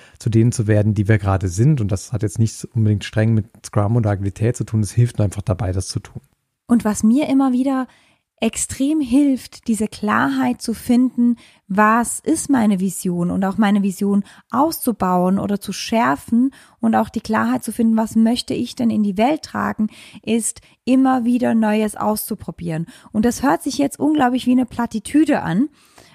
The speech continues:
Speaker 2: ähm, wie so der Spruch, „Wachstum geschieht nur außerhalb deiner Komfortzone.“ Ich bin da gar nicht d'accord. Ich bin auch nicht wirklich d'accord von einer psychologischen Perspektive. Ich, außerhalb der Komfortzone ist die Panikzone, da geschieht kein Wachstum.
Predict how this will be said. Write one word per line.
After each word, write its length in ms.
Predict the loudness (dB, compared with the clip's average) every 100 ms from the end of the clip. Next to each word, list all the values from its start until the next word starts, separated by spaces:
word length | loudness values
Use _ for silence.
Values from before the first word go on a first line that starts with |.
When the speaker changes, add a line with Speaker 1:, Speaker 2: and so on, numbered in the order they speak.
| -2
Speaker 2:
ähm, 400 | 2 4 4 4
wie 80 | 2
so 120 | 2
der 160 | 0 0
Spruch, 480 | -2 0 2 -2 -12 -20 _ -6
„Wachstum 500 | -4 -4 -2 0 2
geschieht 360 | 2 0 2
nur 160 | 2 2
außerhalb 480 | 0 -2 -2 -2 0
deiner 200 | 0 0
Komfortzone.“ 840 | -2 -2 0 0 -2 -6 -4 -6 -8 -20 _ _ _ _ _ -4
Ich 200 | -4 0
bin 160 | 2
da 120 | 2 2
gar 200 | 2 2
nicht 200 | 0 -4
d'accord. 500 | -6 -2 0 0 -6 _ _ -6
Ich 140 | -2
bin 120 | 2
auch 180 | 2 4
nicht 180 | 2 0
wirklich 280 | -2 -4 -4
d'accord 340 | -4 0 0
von 180 | 2 0
einer 220 | 0 -2
psychologischen 800 | -4 -6 -2 0 0 -2 -2 -4
Perspektive. 760 | -4 -10 -10 -12 -8 -4 -4 -6 -12 -6
Ich, 280 | -4 -4 -2
außerhalb 560 | 0 2 0 0 0 0
der 100 | 0
Komfortzone 760 | 0 2 0 0 2 2 2
ist 180 | -2 -6
die 60 | -8
Panikzone, 680 | -2 2 2 -2 -2 -2
da 120 | 0 -2
geschieht 420 | -4 -4 -4 -4
kein 320 | -4 -2 -2
Wachstum. 540 | -4 -10 -8 -4 -4